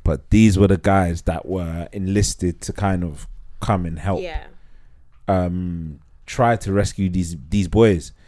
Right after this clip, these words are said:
Speaker 1: So obviously they come to Thailand, they get flown out by the Thai authorities.
Speaker 2: Mm.
Speaker 1: So they're in Thailand now, and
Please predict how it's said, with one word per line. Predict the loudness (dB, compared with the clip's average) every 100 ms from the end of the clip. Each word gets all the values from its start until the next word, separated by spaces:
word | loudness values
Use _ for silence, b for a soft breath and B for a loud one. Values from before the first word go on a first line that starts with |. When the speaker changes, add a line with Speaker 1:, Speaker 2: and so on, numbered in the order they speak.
| b b
Speaker 1:
So | 2 4
obviously | 4 2 0
they | 2 4
come | 2
to | -2 -2
Thailand, | 0 2 2 0 2
they | 0
get | 0
flown | 2 2 2
out | 0 0
by | 2 2
the | 2 0 0
Thai | -2 0
authorities. | 0 2 2 4 0 -4 -6 -10 -20 -20 -20 _
Speaker 2:
Mm. | -18 -16 -18
Speaker 1:
So | -12 -6
they're | -2 -2
in | -2
Thailand | 0 2 0 -2
now, | -4 -4 -4 -6 -10 _ -20 _ _ -20 -20 -20 _ _
and | -6 -4 -4 -6 -8